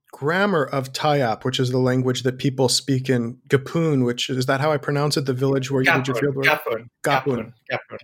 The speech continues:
Speaker 2: Yeah, yeah,
Speaker 1: Yeah.
Speaker 2: yeah.
Speaker 1: So
Speaker 2: Yes,
Speaker 1: it
Speaker 2: it's connected. It's connected in the sense that both of them came to fruition in this year. So the grammar, um, that I had been working on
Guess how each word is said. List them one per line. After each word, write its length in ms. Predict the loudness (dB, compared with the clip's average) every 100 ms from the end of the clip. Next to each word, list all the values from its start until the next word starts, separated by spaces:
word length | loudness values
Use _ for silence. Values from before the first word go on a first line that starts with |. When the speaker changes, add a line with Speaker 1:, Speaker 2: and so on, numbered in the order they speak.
| -2
Speaker 2:
Yeah, 220 | -2 -2 -6
yeah, 180 | -6
Speaker 1:
Yeah. 100 | -6 -8
Speaker 2:
yeah. 60 | -16 -20 _ _ _ _ -10
Speaker 1:
So 140 | 0
Speaker 2:
Yes, 200 | 2 2
Speaker 1:
it 40 | -2
Speaker 2:
it's 100 | -4
connected. 580 | 0 0 0 -4 -6 -4
It's 200 | -4 -2
connected 420 | 0 0 0 -2
in 160 | -4 -2
the 80 |
sense 380 | 2 2 2 0
that 260 | -2 -4 0
both 240 | 0 0
of 120 | -4
them 180 | -6 -8
came 260 | -6 -6 -6
to 140 | -8
fruition 760 | -10 -6 -4 -2 -4 -4 -8 -14
in 160 | -14 -8
this 220 | -4 -4
year. 260 | -4 -6 -6
So 320 | -6 -4 -4
the 80 | -6
grammar, 720 | -4 0 0 0 -4 -6 -10 _ _ _ _ _
um, 560 | -2 0 2 0 -4 -10 -12 -2
that 240 | 0 -2 -2
I 160 | -4
had 220 | -4 -8 -12
been 160 | -12 -8
working 400 | -8 -8 -10 -10
on 300 | -12 -14